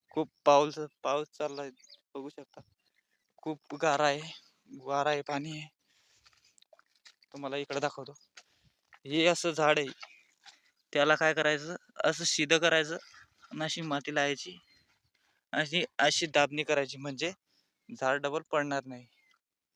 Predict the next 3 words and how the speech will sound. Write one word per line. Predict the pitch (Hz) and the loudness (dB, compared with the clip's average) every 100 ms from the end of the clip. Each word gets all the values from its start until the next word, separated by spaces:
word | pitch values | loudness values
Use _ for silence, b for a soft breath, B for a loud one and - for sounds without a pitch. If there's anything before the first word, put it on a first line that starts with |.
| - | -4
पण | 151 190 - - - _ - - | -4 -4 -12 -20 -20 _ -20 -8
वाफ | 143 151 | 0 0
झाल्याबरोबरच, | 147 143 135 143 147 156 143 - 127 - | 2 -2 0 0 0 -4 -2 -2 -2 -8